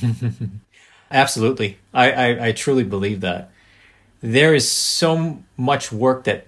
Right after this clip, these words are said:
has been done, but there is so many questions that that work has sort of opened up. We know very little, for instance, about where everybody was living. Potentially it's underneath all the modern habitation right now, but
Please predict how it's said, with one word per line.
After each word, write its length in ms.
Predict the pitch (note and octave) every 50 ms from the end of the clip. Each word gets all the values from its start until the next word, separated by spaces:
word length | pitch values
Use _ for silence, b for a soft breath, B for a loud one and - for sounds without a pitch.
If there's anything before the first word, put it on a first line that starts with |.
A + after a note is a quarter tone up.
| - -
has 300 | - - - C3 C3+ C3+
been 200 | - D3+ C#3 B2+
done, 340 | B2 B2 C3 F3 G#3 G3 F#3
but 140 | E3 - -
there 140 | C3 B2 B2
is 120 | A#2+ -
so 260 | - - - - F#3
many 160 | F3+ E3 D#3+
questions 480 | D3 - - - D3+ D3+ - - C3 A2+
that 160 | A2+ G#2+ F#2+
that 220 | - A#2 C3 C3+ B2
work 320 | A2+ A#2+ A#2+ A#2+ - - -
has 140 | A2 A2 A2
sort 180 | - C3 A#2 G2
of 60 | A#2
opened 280 | A#2 G#2 - G2 F#2
up. 200 | F#2 F2+ F#2 - - _ _ _ b b b b b b _ -
We 540 | B2 A#2 B2+ D3 D#3 D#3 D#3 D#3 D3+ D3+ C#3+
know 260 | C#3+ C#3 C3+ C3+ C3+
very 340 | A#2+ A2+ A#2+ C#3+ D3 D#3 D3+
little, 500 | C#3 C3 B2+ B2 B2+ C#3 D3 F3+ F#3 F#3 F#3
for 140 | - C#3+
instance, 520 | C#3 C#3+ - - - D3+ E3+ F3+ - - -
about 720 | - A#2+ G#2 G#2 - A#2+ A#2+ A#2+ A#2+ A#2+ B2 B2+ B2+ - - B B B B B B B B B _
where 260 | - A2+ B2 C3 D3 C#3+
everybody 400 | C3 A#2 B2+ A#2 A2+ A2+ A2+ G#2+
was 220 | F#2+ G2+ F#2+ G2+
living. 440 | G#2 G#2 A#2 D3+ F#3 F#3+ F#3 - - _ _ _ _ _ _ _ _ _ _ _
Potentially 440 | - - - D3+ D3+ D3+ - - D3+
it's 120 | C3+ C3 C3
underneath 520 | C3 C3 C3 B2 B2 C3 B2+ - - A#2+ - -
all 200 | - B2+ B2+ C3
the 60 | C3
modern 260 | A#2 A#2 B2 B2 A2+
habitation 500 | A#2 A2+ A2+ - - A#2 A2+ - - A#2
right 180 | G#2+ G#2+ G#2 G#2+
now, 300 | A2 A2+ B2+ E3+ F3+ - _ _ _ _ _ _
but 380 | B2 A#2 C3 A#2 A2 - - -